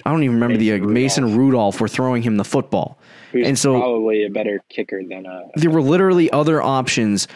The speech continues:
Speaker 1: in free agency, and they didn't try to find a better option. Frickin' Steelers. But that's why Juju wasn't bad. He was still targeted six times a game. And he's still the number one receiver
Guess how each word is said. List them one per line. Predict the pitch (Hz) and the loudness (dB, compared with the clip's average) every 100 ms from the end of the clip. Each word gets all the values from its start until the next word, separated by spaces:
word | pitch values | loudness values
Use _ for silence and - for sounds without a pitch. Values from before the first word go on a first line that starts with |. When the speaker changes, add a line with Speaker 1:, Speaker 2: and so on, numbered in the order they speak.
| - - - | -20 -20 -4
Speaker 1:
in | 147 147 | -2 0
free | - 139 | 2 2
agency, | 131 117 117 - 113 | 4 2 0 0 0
and | 104 | 0
they | 104 | 0
didn't | 127 131 135 | 0 0 0
try | - 127 117 | -2 0 0
to | - 113 | 0 0
find | - - 131 123 123 113 | -2 -4 0 0 2 2
a | 113 | 2
better | 101 107 92 | 2 0 0
option. | 92 101 - - 78 110 | 2 0 0 -4 -6 -8
Frickin' | - 123 117 104 | -6 -4 -4 -4
Steelers. | - 107 87 80 95 - - - - | -2 0 0 -2 -4 -12 -20 -20 -14
But | 110 131 123 - - _ _ | -2 0 0 -4 -12 _ _
that's | - 175 - | -2 0 0
why | 165 | 0
Juju | 143 160 135 | 2 2 2
wasn't | 113 127 123 107 | 2 0 0 0
bad. | 113 107 76 - - | 0 -2 -4 -10 -10
He | - | 0
was | 151 139 | 2 2
still | - 165 190 | 0 0 0
targeted | 190 - 175 156 135 104 | -2 -2 -2 0 -2 -2
six | - 165 - - | -2 -2 -4 -4
times | 165 147 139 | -2 -2 0
a | 131 | 0
game. | 123 107 95 92 _ _ _ _ - | 0 0 -2 -6 _ _ _ _ -6
And | 139 139 | -2 0
he's | 151 127 | 0 -2
still | - - 185 180 | -2 2 2 2
the | 151 | 2
number | 151 147 156 160 | 2 2 2 2
one | 147 147 | 2 0
receiver | 139 123 127 120 120 | 0 0 2 2 0